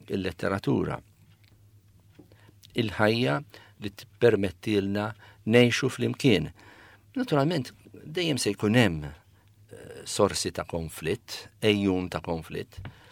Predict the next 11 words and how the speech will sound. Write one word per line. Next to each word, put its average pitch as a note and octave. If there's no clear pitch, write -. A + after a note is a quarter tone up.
ma -
rridu D3+
nenfasizzaw G#2+
li G2
hemm G#2+
metodi G#2+
u G#2
mezzi G#2
paċifiċi D#3
li E3+
bihom G2+